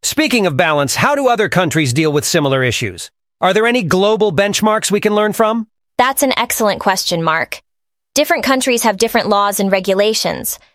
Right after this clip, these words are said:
Speaker 2: Some countries have strict laws that restrict employment based on citizenship status,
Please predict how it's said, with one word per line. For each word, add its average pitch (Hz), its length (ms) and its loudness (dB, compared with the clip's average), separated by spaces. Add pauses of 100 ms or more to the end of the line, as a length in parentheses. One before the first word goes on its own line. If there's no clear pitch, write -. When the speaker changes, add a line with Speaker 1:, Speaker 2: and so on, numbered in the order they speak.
(200)
Speaker 2:
Some 320 260 -2
countries 240 420 0
have 214 120 0
strict - 380 -2
laws 190 360 0
that 196 120 2
restrict 247 440 -2
employment 220 580 0
based 208 260 0
on 196 120 0
citizenship 208 640 0
status, - 600 -2